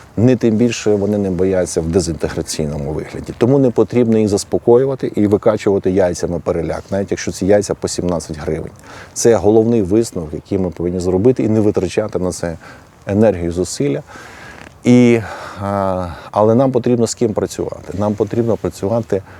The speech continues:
м, з західним електоратом, з народами, а, західних країн, французами, італійцями, німцями, американцями і так далі.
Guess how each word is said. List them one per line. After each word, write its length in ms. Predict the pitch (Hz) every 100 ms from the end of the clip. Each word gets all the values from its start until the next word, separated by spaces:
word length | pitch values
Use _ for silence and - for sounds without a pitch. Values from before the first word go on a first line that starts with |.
| - - - -
м, 600 | 90 90 87 85 82 80 78
з 80 | 85
західним 960 | 78 87 110 - 90 90 95 98 95 95 -
електоратом, 800 | 92 90 95 87 80 - - - 80 - - - - - - 82
з 280 | 78 - 101 98 87
народами, 800 | 85 92 117 107 104 101 98 92 104 - - - - - - - _ -
а, 240 | 78 78 78 90 - - - -
західних 500 | 87 113 110 95 92
країн, 280 | - 87 76 -
французами, 580 | 95 101 190 123 113 98
італійцями, 560 | - 127 123 - 78
німцями, 400 | 98 107 - 76
американцями 600 | 76 85 - 92 90 -
і 20 | 85
так 200 | 80 82
далі. 260 | - -